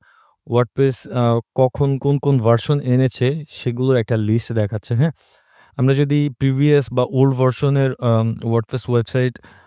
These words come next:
বা WordPress সিএমএস যদি আমরা ডাউনলোড করতে চাই তাহলে কিন্তু আমরা এই যে এখান থেকে ডাউনলোড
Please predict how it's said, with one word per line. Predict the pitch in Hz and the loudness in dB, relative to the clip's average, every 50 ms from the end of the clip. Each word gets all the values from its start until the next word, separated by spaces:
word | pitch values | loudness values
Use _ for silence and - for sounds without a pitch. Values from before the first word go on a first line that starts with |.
| _ - | _ -2
বা | - 117 117 117 | 0 2 2 2
WordPress | 117 117 120 120 113 - - 131 - | 2 2 0 0 0 0 -2 -4 -2
সিএমএস | - 127 127 123 127 127 123 117 | -2 0 2 2 2 2 0 0
যদি | 127 123 131 | 0 0 0
আমরা | 127 127 127 | 0 0 0
ডাউনলোড | 117 113 107 110 113 120 123 - | 0 2 2 2 2 0 0 -2
করতে | - 143 139 - - 120 | -4 -4 -4 -2 -2 -2
চাই | - 120 120 | 0 -2 0
তাহলে | 117 123 117 117 117 117 | 0 0 0 0 0 -2
কিন্তু | 113 127 127 - 143 | -2 -4 -4 -2 -2
আমরা | 135 123 120 117 | -2 0 2 2
এই | 117 | 2
যে | 110 113 | 0 0
এখান | 107 - 120 117 | -2 -2 -2 -2
থেকে | 131 127 139 | -2 -2 0
ডাউনলোড | 120 110 104 107 113 113 | 0 2 2 2 0 -2